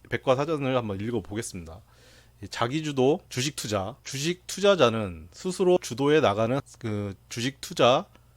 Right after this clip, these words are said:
활동, 역사적으로 초기 모형은 앙드레 코스톨라니의 문답법에서 발견되며, 이후 평생 주식학자 벤저민 그레엄에 의해 근대적인 자기주도 주식 투자 모형이 제시되었다.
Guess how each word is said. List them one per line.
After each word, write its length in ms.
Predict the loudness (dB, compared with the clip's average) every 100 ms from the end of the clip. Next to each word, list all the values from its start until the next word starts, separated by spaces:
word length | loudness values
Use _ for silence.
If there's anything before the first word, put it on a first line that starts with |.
| _ -2
활동, 540 | -2 0 0 0 -2 _ _ _ -8
역사적으로 640 | -4 0 2 2 2 0 -2
초기 280 | -10 -4 -2
모형은 580 | 2 2 2 0 -2 -4
앙드레 480 | -6 -4 0 2 2
코스톨라니의 800 | 2 -2 0 2 4 4 2 -8 -10 -6
문답법에서 680 | 0 4 4 2 0 -2
발견되며, 680 | -4 -4 -4 -4 -6 -6 -10 -14 _ _ _ -6
이후 320 | -4 -2 -4
평생 640 | -2 -2 -2 0 0 0 -4
주식학자 920 | -8 -4 -4 -6 -14 _ 6 6 6 -2 _
벤저민 580 | -4 -2 0 0 -2 -4
그레엄에 680 | -4 0 2 2 0 -2 -4
의해 340 | -4 -2 -2 -4 _ _ _ -10
근대적인 720 | -4 0 0 0 -2 -6 -6 -12
자기주도 680 | -12 -8 -6 -6 -2 0 -2 -8 _ _ _ _ _ _ _
주식 320 | -6 -4 -4
투자 300 | -6 2 4
모형이 400 | 4 2 2 0
제시되었다. 720 | -4 -4 -4 -6 -6 -8 -12